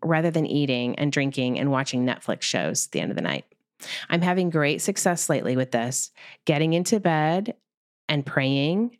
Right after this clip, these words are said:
journaling, and reading before going to sleep is working well for the quality of sleep that I am getting. God always has the answer, and once again, he's showing me the way to a healthy lifestyle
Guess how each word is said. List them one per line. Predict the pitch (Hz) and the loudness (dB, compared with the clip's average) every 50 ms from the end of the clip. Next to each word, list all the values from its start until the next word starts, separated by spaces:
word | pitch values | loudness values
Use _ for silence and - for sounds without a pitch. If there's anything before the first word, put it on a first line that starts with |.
| - - | -12 -6
journaling, | - - 139 143 143 143 151 160 180 196 214 233 - - | -2 0 2 2 2 2 2 2 2 2 0 -2 -2 -2
and | - 151 147 139 135 | 0 0 0 0 0
reading | 131 127 127 139 151 160 | 0 0 0 2 0 2
before | 160 160 156 - 147 135 | 0 0 0 0 -2 -2
going | 139 139 127 135 139 | 0 0 0 0 0
to | - 175 | 0 0
sleep | 165 - - - 151 147 170 190 - - | 0 0 0 0 2 2 0 0 -2 -2
is | 156 151 - | -2 0 0
working | 165 147 - 151 147 143 | 0 0 0 0 0 2
well | 139 135 131 135 139 | 2 2 2 0 0
for | - - | 0 -2
the | 139 139 | -2 -2
quality | - - 147 135 139 139 143 143 135 135 | -2 0 0 0 0 0 0 0 0 0
of | 135 | 0
sleep | - - - - 151 135 135 120 - - - | -2 -4 -2 0 0 0 0 0 -4 -6 -4
that | - 135 135 | -2 0 0
I | 131 | 0
am | 131 131 131 | 0 0 0
getting. | 120 131 123 120 117 107 104 117 - _ _ _ _ _ _ _ - - - - - - - - - - _ - | 0 0 0 0 -2 -4 -6 -8 -10 _ _ _ _ _ _ _ -20 -20 -16 -14 -14 -12 -12 -14 -14 -10 _ 0
God | 170 160 165 | 2 4 4
always | 170 160 165 180 202 202 - | 4 4 4 2 2 0 -2
has | - - - 175 175 170 165 | -2 0 2 2 2 2 2
the | - 151 - - | 0 0 0 0
answer, | 139 143 143 - - 123 117 117 135 156 _ _ - | -2 -2 -2 -2 -4 -4 -4 -6 -8 -10 _ _ -2
and | 139 139 139 127 | 0 0 2 2
once | 131 143 - - | 0 0 2 0
again, | 233 233 302 311 294 - - 123 123 | 0 2 2 2 2 2 0 0 -2
he's | 147 - - 156 143 | -2 0 0 0 0
showing | - - - 160 147 147 147 | 0 0 0 2 2 2 2
me | 143 139 | 2 2
the | 131 143 | 2 0
way | 135 139 139 135 135 | 0 0 0 0 2
to | 135 131 | 0 0
a | 131 | 0
healthy | 127 - - 143 139 139 190 202 | -2 0 0 0 2 2 2 2
lifestyle | 214 208 175 160 156 - - - - 147 139 135 139 156 196 240 - | 2 2 2 0 0 0 -2 0 0 0 0 2 2 2 0 0 -4